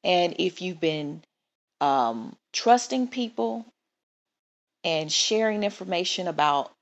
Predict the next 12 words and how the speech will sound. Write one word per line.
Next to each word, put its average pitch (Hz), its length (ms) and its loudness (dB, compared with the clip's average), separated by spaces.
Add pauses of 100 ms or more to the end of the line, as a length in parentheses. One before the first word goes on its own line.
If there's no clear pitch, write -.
(340)
your 165 180 2
experiences, 214 880 -2
what 165 200 -2
you've 151 100 -6
been 147 160 -6
going 202 340 2
through, 202 380 0
this, 170 240 -4
that, 156 220 0
and 143 140 -8
the 107 160 -2
other, 208 400 6